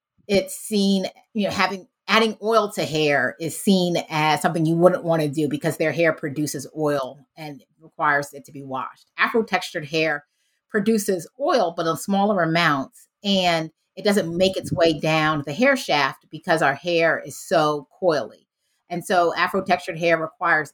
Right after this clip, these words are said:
adding oils and washing it less frequently, or washing it in ways that puts back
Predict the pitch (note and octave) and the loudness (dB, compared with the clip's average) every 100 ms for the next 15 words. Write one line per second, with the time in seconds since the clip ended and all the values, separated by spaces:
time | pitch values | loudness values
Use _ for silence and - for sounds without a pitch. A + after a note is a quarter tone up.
0 | - D3 F3+ A3+ B3 C4+ C#4+ D4+ F#4 - | -6 -2 0 0 0 0 2 0 -4 -14
1 | _ _ _ G3+ F#3+ E3+ E3 F#3 A3 A3 | _ _ _ 0 0 0 -2 2 2 0
2 | G3+ E3 D3+ _ G#3 F3+ E3+ - - A#3 | -4 -4 -6 _ 2 4 2 -2 -10 -12
3 | - B2+ D#3 C#3+ G#3 A3 A#3+ G3 F3 G3+ | -12 -20 -18 -16 -4 0 2 0 0 0
4 | A3 G#3 F3+ E3+ E3 D#3+ E3 D3+ - B2+ | 2 0 0 0 0 2 0 -2 -4 -8
5 | - F#3+ F#3+ - D3 A#2 | -6 -10 -8 -2 -2 -2